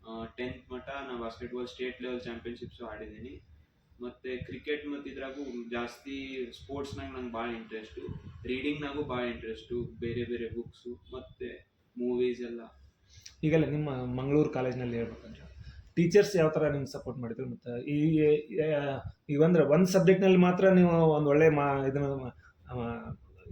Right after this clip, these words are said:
Speaker 2: ಮಾರ್ಕ್ಸ್ ತೆಗಿಬೋದು. ನೀವು ಎಲ್ಲಾ ಸಬ್ಜೆಕ್ಟ್‌ನೊಳಗೂ ನೀವು ಯಾವ್ದ್ಯಾವ್ದು ಎಕ್ಸಾಮ್ ಬರ್ದಿದ್ರಿ ಎಲ್ಲದರಲ್ಲೂ ಟಾಪರ್ ಇದ್ರಿ.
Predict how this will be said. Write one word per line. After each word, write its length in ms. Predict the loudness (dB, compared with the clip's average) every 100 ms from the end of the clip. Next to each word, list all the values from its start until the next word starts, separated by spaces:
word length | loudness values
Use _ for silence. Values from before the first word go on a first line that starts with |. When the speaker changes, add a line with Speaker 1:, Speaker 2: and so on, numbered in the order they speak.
| -2
Speaker 2:
ಮಾರ್ಕ್ಸ್ 240 | -2 0
ತೆಗಿಬೋದು. 500 | -2 -2 -4 -6 -12 -16 -20 -10 0
ನೀವು 120 | 2
ಎಲ್ಲಾ 320 | 4 4 4
ಸಬ್ಜೆಕ್ಟ್‌ನೊಳಗೂ 580 | 4 4 4 6 6 6
ನೀವು 220 | 6 6
ಯಾವ್ದ್ಯಾವ್ದು 480 | 6 6 6 6 6
ಎಕ್ಸಾಮ್ 280 | 4 4 2
ಬರ್ದಿದ್ರಿ 360 | 0 0 2 6
ಎಲ್ಲದರಲ್ಲೂ 460 | 6 6 6 4
ಟಾಪರ್ 280 | 2 0 0
ಇದ್ರಿ. 180 | 0